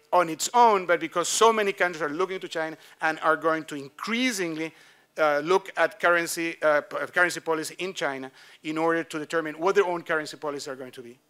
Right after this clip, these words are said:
And what the currency policies are going to be, I want to go back and I want to say, is fundamental for the agricultural sector in more ways than what most people think. And,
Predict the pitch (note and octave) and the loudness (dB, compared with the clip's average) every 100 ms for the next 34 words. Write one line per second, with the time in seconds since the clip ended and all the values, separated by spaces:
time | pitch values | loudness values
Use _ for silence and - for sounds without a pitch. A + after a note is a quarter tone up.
0 | _ - - - F3+ E3+ E3+ - _ - | _ -20 -20 2 6 6 4 -4 _ -18
1 | C#3+ D3 A3 A#3 G#3 F#3+ F3+ F#3 E3+ E3+ | 0 6 6 6 6 2 0 -2 -2 -4
2 | E3+ F3 E3+ D#3 D#3 D3+ D3 C#3+ D#3+ D#3+ | -6 -6 -4 -4 -4 -8 -10 -2 -2 -2
3 | - C#3+ C#3 C#3 C3+ D3+ D3+ - - - | -8 -10 -10 -10 -8 -6 -6 -10 -20 -14
4 | C#3+ - - A#3+ A3+ G3+ G3 F#3 D#3+ C#3+ | -12 -4 2 4 4 0 0 -2 -6 -8
5 | - - - - G3 F#3 F#3 D#3+ D#3+ F3 | -12 -20 -14 0 4 4 4 2 4 4
6 | E3+ D#3+ D#3 D#3 C#3 D#3 C#3 - C#3 - | 0 -4 -4 -6 -6 -8 -8 -10 -16 -18
7 | - _ D#3+ D3+ D#3 F#3 A#3 B3+ A#3+ G#3 | -20 _ -10 -8 -8 6 12 12 12 8
8 | G3 F3 E3+ E3 D#3 D3 D#3 E3+ - D#3+ | 6 4 2 2 0 -2 -2 -2 -4 -10
9 | C#3 C3 B2+ - _ _ _ _ - - | -10 -12 -16 -18 _ _ _ _ -20 -2
10 | - E3+ E3+ E3+ E3+ | 6 8 6 4 -4